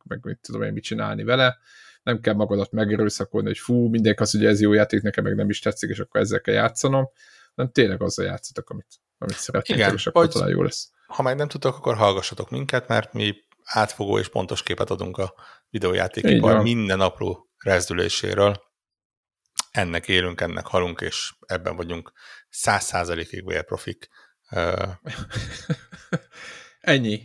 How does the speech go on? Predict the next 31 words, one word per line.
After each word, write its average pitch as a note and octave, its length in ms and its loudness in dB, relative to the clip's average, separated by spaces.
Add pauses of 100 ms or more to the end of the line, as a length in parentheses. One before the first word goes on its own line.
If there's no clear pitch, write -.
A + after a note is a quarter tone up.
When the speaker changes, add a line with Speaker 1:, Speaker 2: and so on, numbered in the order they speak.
(140)
Speaker 1:
ennyi. A2+ 360 -4
Ezzel C3+ 260 2
töltjük A#2+ 280 -2
az A#2 140 0
időt. A#2 220 -4 (240)
Speaker 2:
Igen, D3+ 180 4
Speaker 1:
És - 220 2
ha - 180 4
már D#3 160 6
Speaker 2:
szerények A#2 300 2
nem A2+ 140 0
vagyunk, G2 300 -2
de G2+ 60 -4
hát G2+ 180 0
most - 200 -8
ennyit, F#2 420 -4
teljesség F2+ 460 2
meg. - 240 -4 (440)
Speaker 1:
<laughs> - 400 -12
Igen, D#3 400 4
igen, D3+ 240 4
és D3 160 4
hogyha D3 220 2
már D3 120 4
nagyon D3+ 240 2
belemelegettek, C3+ 800 6
és B2+ 180 -2
már B2 160 2
úgy C#3 180 4
érzitek, B2+ 480 2
hogy, B2 260 0